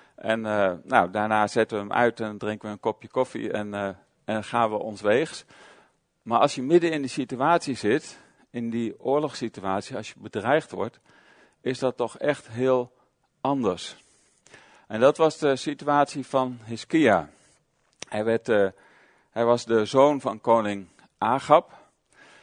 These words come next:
En, eh, dan denk ik eigenlijk, eh, gelijk aan koning Agas, maar die was, zat in het Noordrijk met Izebel en de verhalen van Elia, maar hij was de zoon van koning Agab.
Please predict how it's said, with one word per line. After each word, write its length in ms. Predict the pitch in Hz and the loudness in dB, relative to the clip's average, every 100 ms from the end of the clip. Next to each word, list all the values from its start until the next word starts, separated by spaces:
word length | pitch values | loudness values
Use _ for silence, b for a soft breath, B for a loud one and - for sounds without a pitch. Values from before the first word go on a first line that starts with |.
| b | b
En, 260 | - 110 110 | -10 -8 -4
eh, 280 | 104 98 92 92 - | 0 0 -2 -8 -8
dan 180 | 107 104 | -4 0
denk 240 | 113 110 | -2 -2
ik 160 | 104 - | -8 -2
eigenlijk, 460 | 101 104 104 - | -2 -2 -4 -2
eh, 260 | 104 98 95 98 b b | 0 2 2 -2 b b
gelijk 380 | - - 107 104 | -16 -2 -2 0
aan 160 | 101 101 | -6 -4
koning 340 | 104 101 95 - | -6 -6 -10 -12
Agas, 480 | - 98 117 131 127 | -4 -2 0 0 0
maar 120 | 120 | -6
die 120 | 113 | -4
was, 180 | 113 - | -4 0
zat 180 | 120 117 | 0 0
in 140 | 110 | -4
het 120 | 101 | -4
Noordrijk 680 | 101 104 113 143 120 120 131 | -10 -2 0 0 0 0 0
met 180 | 117 104 | -4 -10
Izebel 720 | 92 101 98 113 120 143 151 B B B B B | -8 0 0 4 4 4 0 B B B B B
en 220 | - 104 | -10 -8
de 80 | 101 | -8
verhalen 360 | 104 107 110 104 | -6 -2 0 -2
van 160 | 101 | -6
Elia, 380 | 107 101 123 131 | -8 -4 0 0
maar 280 | 127 113 - - - - _ - | 4 2 2 -6 -20 -20 _ -10
hij 200 | 110 131 | -4 0
was 340 | 127 - - _ | 0 -2 -16 _
de 220 | - 104 | -18 -12
zoon 340 | 107 123 123 | 0 0 0
van 140 | 120 117 | -4 -4
koning 380 | 113 110 107 - | -2 -2 -6 0
Agab. 600 | 135 131 - 76 - | 4 4 4 -8 -10